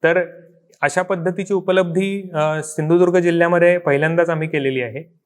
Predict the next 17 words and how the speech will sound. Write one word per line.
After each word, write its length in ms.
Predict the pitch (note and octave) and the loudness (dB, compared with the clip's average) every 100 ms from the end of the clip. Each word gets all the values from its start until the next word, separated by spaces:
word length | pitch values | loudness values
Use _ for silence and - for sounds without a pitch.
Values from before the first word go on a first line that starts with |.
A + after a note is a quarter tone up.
| C#3 | -2
या 80 | D3 | -2
शस्त्रक्रिया 520 | E3 E3 F3 F3+ F3 | -4 -4 -4 -4 -4
आम्ही 140 | F3+ | -6
पुणे 220 | F3+ D#3 | -6 -4
आणि 120 | E3+ F3 | -2 -4
मुंबईमध्ये 720 | E3+ E3+ E3+ E3+ E3 E3+ E3+ | -4 -2 -2 -2 -2 -2 -4
अतिशय 520 | D3+ D#3+ D#3+ E3 E3 E3 E3 | -4 -4 0 0 2 2 4
कॉमनली 380 | C#3+ C#3+ D#3 | 2 0 -4
करतो, 500 | D3+ C#3 - F3 - _ _ _ - | -2 -2 -2 -6 -10 _ _ _ 0
परंतु 420 | D#3+ F3+ F3 G3+ | 0 0 -4 -6
सिंधुदुर्गात 480 | F#3+ D#3+ F3 F3 F#3 F3+ | -6 -2 -2 2 0 0
हे 60 | |
पहिल्यांदा 440 | F#3 E3+ D#3 F3 F3+ | 0 2 2 2 0
आम्ही 140 | F#3 | 0
केलेलं 280 | F3+ E3+ F3 | -2 0 0
असल्यामुळं, 540 | E3 E3+ E3+ F3 F#3 F3+ - | 0 -2 0 -2 -2 -6 -8
अ, 480 | D3+ D3+ D3+ D3+ | -4 -2 -2 -4